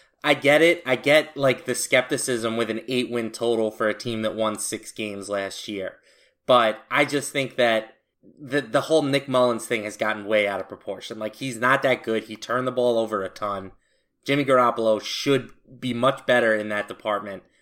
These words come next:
Uh, I, I, you know, I'm bullish on the forty-niners. I don't wanna make the same arguments that I've already made, but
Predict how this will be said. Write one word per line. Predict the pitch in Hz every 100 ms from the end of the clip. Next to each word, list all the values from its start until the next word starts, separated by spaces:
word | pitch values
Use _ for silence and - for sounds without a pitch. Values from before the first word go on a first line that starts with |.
| _ _
Uh, | 104 101 98 - - _ _ _ _ -
I, | 131
I, | 147 143 143
you | 147 147 131
know, | 107 135
I'm | 139
bullish | 135 139 135
on | 135
the | 117
forty-niners. | - 113 110 104 104 113
I |
don't | 117
wanna | 117 110
make | 110
the | 110
same | 101 107 104 98 - _ _ _
arguments | - 117 107 107 101 -
that | 107
I've | 101 104
already | 101 98
made, | 101 101
but | 98 104